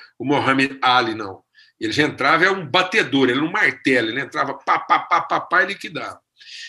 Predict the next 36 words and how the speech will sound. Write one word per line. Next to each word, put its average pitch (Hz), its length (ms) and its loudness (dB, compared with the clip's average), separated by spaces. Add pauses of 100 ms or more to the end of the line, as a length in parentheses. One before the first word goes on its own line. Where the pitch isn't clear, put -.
(140)
E 320 100 6
o 359 100 6
Evander 160 480 2
Holyfield, 143 580 -2
até 151 200 0
porque - 180 -6
ele 143 140 2
foi 143 200 -4
um 123 120 -8
cara 135 240 -2
ascendente 117 720 -4
nas 113 140 -8
categorias, 120 720 -2 (380)
ele 113 120 -6
teve 147 200 2
que 165 60 0
aprender 151 580 2
o 156 180 4
balé 143 460 0
do 156 120 0
boxe. 110 520 -10 (680)
E 320 180 6
vou 339 120 2
te 330 80 -6
falar 262 240 -2
um 214 40 2
negócio: 127 640 0
todo 180 260 -2
mundo 190 320 0
achava 165 580 2
que 190 120 -14
o 180 60 -12
Mike 165 300 -2
Tyson 151 440 -2
ia 180 100 -4
moer 190 720 2